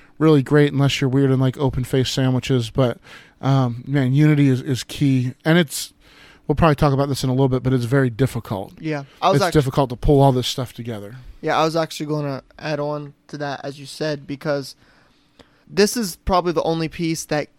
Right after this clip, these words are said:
Speaker 2: you can't do individually. So on your team, as a coach or an athlete, you can have the belief and believe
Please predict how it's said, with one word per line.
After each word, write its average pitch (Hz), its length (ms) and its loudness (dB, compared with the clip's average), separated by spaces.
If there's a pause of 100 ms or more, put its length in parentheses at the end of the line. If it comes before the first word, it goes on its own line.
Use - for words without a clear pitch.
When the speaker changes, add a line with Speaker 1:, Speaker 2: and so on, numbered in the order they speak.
(220)
Speaker 2:
you 151 220 -8
can't 160 420 -4
do 151 380 -2
individually. 147 800 -4 (180)
So 147 500 0 (340)
on 185 220 2
your 165 140 -2
team, 143 560 -6 (180)
as 147 160 -6
a 147 80 -8
coach 165 460 -4
or 151 160 -4
an 151 60 -6
athlete, 143 760 -6 (400)
you 180 160 -4
can 139 380 -4 (380)
have 190 360 0
the 170 80 0
belief 143 640 -4
and 151 180 -4
believe 147 540 -2